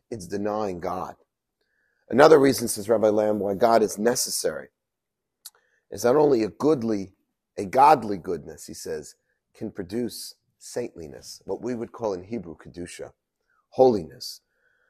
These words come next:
right? Which is really the highest expression and the culmination of goodness. In Judaism, we're not just trying to become good. We're trying to become amazing. We're trying to become holy. And a godless goodness can at best produce a decent person, but it's never gonna give birth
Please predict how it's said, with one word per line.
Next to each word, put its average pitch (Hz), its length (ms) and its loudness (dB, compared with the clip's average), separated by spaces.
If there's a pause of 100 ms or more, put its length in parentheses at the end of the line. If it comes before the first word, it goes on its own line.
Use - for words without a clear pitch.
(100)
right? 110 140 0
Which 117 160 -2
is 120 120 -6
really 170 180 4
the 120 100 2
highest 135 460 2
expression - 560 -8
and 110 140 -8
the 110 60 -4
culmination 123 800 -6
of 82 120 -12
goodness. 90 320 -8 (320)
In 120 120 -6
Judaism, 135 360 0
we're 139 80 -2
not 170 120 -6
just - 160 -16
trying 120 220 -4
to 104 80 -18
become 98 400 -6
good. 104 300 6 (840)
We're - 80 -18
trying - 300 -6
to 110 80 -14
become 98 380 -10
amazing. 98 560 -8
We're - 440 -20
trying 151 160 -8
to 113 100 -10
become 85 180 -12
holy. 85 440 -8 (840)
And 107 80 -4
a 107 40 -4
godless 139 440 2
goodness 113 400 -2
can 110 180 -8
at - 280 -10
best 151 340 2
produce 107 480 -6
a 98 40 -16
decent 101 500 -10
person, 143 500 2 (560)
but - 80 -2
it's 117 160 -6
never 139 320 2
gonna 110 220 -4
give 92 260 -8
birth 92 380 -2